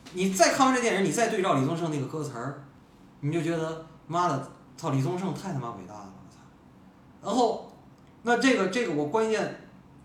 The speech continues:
我说的是，这个作为一个野花，他这个意向很明显了已经。这些，这，这束花，萎凋在乡下，不是萎凋在天涯呀，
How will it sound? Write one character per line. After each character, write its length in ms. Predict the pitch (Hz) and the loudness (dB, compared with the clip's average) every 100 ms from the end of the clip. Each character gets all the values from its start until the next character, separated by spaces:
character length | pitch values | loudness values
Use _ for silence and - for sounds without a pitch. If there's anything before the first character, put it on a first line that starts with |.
| - - - - - - - - | -20 -20 -20 -20 -20 -18 -12 -4
我 140 | 151 | -2
说 180 | 151 196 | 0 -2
的 60 | 160 | -2
是， 280 | 160 - - - - - - - | -2 -6 -10 -20 -20 -20 -20 -6
这 240 | - 220 151 | 4 6 6
个 80 | |
作 160 | 139 170 | 2 2
为 100 | 180 | 2
一 20 | |
个 60 | 156 | 0
野 240 | 117 101 | -2 -6
花， 380 | 98 131 139 135 | -8 -4 -4 -4
他 80 | - | -4
这 100 | 233 | -4
个 60 | 214 | -2
意 160 | 220 | -4
向 260 | 190 156 135 | -2 -2 -4
很 280 | - - 117 | -10 -12 -6
明 180 | 135 | -6
显 100 | - | -6
了 100 | 101 - | -10 -14
已 140 | - | -18
经。 80 | - - - - - - | -20 -20 -20 -20 -20 -4
这 240 | - 269 | 2 2
些， 380 | 196 196 190 190 | 2 0 0 0
这， 420 | - 277 185 143 - | 0 2 2 -4 -2
这 200 | 294 226 | 0 0
束 240 | 160 139 | 0 -2
花， 460 | 135 131 135 135 - - - - - | -2 -2 -2 -4 -14 -20 -20 -14 0
萎 280 | 147 131 131 | 2 4 2
凋 260 | 202 214 | 0 0
在 200 | 196 135 | 0 -2
乡 320 | 131 185 185 | -2 -4 -4
下， 80 | 147 117 - | -6 -8 -12
不 200 | 139 214 | -8 -6
是 80 | 190 120 | -6 -8
萎 180 | 107 | -10
凋 180 | 104 123 | -8 -8
在 160 | 113 104 | -8 -10
天 200 | 101 113 | -14 -16
涯 40 | 107 | -16
呀， 340 | 95 92 - | -18 -20 -20